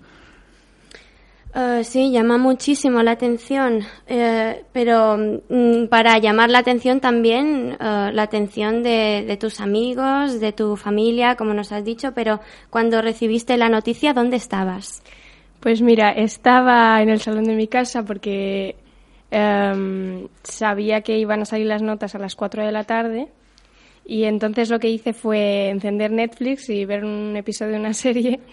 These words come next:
Speaker 2: que acabara justo a las cuatro de la tarde para poder encender el ordenador. Yo estaba muerta de nervios. <laughs> Y ya cuando abrí el ordenador me enteré, pues, muy contenta.
Speaker 1: Vamos, que tu primera reacción fue fantástica, como, como puede imaginarse.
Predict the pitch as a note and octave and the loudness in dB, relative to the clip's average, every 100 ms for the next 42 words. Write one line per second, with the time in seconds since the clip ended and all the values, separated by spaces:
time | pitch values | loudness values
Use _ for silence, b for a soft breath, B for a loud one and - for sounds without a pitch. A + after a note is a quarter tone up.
0 | B B A3 A3 G3+ G#3 A3+ A3+ - G3 | B B -2 2 2 2 2 -2 0 -4
1 | G3 G3+ G3+ G#3 G#3 G3+ G3+ G#3+ G#3 G3 | -4 -6 -2 -2 -2 -2 -2 -2 -4 -6
2 | G3 F#3+ F#3+ G3 G3+ F#3+ F#3+ F#3 F3+ F#3 | -4 -6 -4 -6 -6 -4 -6 -6 -6 -6
3 | F3+ G#3+ G#3+ A#3+ A#3+ - A3 G#3+ A3+ B3+ | -4 -4 0 4 4 4 2 2 2 0
4 | A3+ G3+ G3 F#3+ G3 A#3 A#3 C4+ C4+ G#3+ | 2 0 -2 0 2 2 4 6 6 6
5 | B3 B3+ - A#3 - F#4 G#4+ G4 F4+ D#4 | 0 -2 -8 -10 -10 -4 -4 -4 -8 -10
6 | C#4+ B3+ - G#3 G#3 G#3 A3 A3 G#3+ G3+ | -12 -16 -10 -2 0 2 2 2 2 4
7 | F#3+ F#3 G3 G3+ G3 F#3+ F#3+ F#3+ F#3 F#3 | 2 0 0 0 0 0 -2 -2 -4 -4
8 | F3+ G3 G3 F#3 F3 - - G3+ F#3 F#3 | -2 -2 -2 -6 -6 -12 -10 -8 -6 -4
9 | F3+ F#3 F#3 F#3 - _ - _ - - | -4 -2 -2 -4 -6 _ -20 _ -20 -20
10 | _ _ _ b b b b b b B3+ | _ _ _ b b b b b b -2
11 | A#3 A3+ A#3 A#3+ B3 A#3+ A#3+ B3+ C4 B3+ | 0 0 -2 -4 -4 -4 -2 0 2 2
12 | B3+ B3 - B3+ C4+ C#4+ B3 A#3+ B3 B3 | 2 -2 -2 0 0 -2 -2 -4 -4 -4
13 | A3 A3+ A#3 - A#3+ A#3 G#3+ G#3+ G#3 G#3 | -4 -2 -4 -2 -4 -2 -2 -2 -2 -2
14 | G#3 G3+ - A#3 A3 G#3+ G#3 G3+ A#3 A#3+ | -4 -6 -4 -2 0 -2 -4 -4 -4 -2
15 | A#3+ A3+ - A#3 A#3+ B3 - G3 | -2 -2 -2 -2 -2 -6 -10 -10